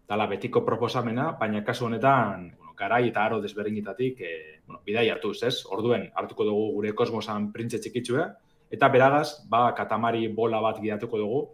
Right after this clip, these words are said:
inguruneko, eh, objetuk hartunde, ba, zikera batien txikizek, ez? Ba, imagine txamponak edo, edo, eh, frutu txikizek, asizek eta lakoak biltzen joango gara, tamainaz hasi arte, da gero ja denpori egaz, ba, bueno, apurbetanetarik, ez? Gizakizek, animalizek, eraikinek,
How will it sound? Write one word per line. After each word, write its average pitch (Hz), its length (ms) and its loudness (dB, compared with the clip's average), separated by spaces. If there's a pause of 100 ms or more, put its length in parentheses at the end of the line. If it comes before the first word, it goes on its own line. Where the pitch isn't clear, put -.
(180)
inguruneko, 107 1200 -2
eh, 98 160 -6
objetuk 110 400 -4
hartunde, 127 360 -2
ba, 117 120 2
zikera 95 280 -10
batien 98 280 -8
txikizek, - 440 -10
ez? - 120 -14
Ba, 87 100 -10
imagine 92 380 -16
txamponak 120 640 -2
edo, 82 360 -10 (200)
edo, 82 680 -6
eh, 85 140 -10
frutu 101 300 -8
txikizek, 123 560 0
asizek 104 420 -6
eta 101 160 -4
lakoak 95 480 -6
biltzen 104 260 -10
joango 104 280 -2
gara, 131 180 -2 (640)
tamainaz 110 380 0
hasi 117 180 -2
arte, 170 320 2
da 95 160 -4
gero 95 160 -4
ja 98 120 -2
denpori 98 300 -4
egaz, 107 280 0
ba, 85 480 -4
bueno, 82 160 -8
apurbetanetarik, 98 640 -8
ez? - 240 -6
Gizakizek, 104 460 -8
animalizek, 104 680 -4 (120)
eraikinek, 104 720 -4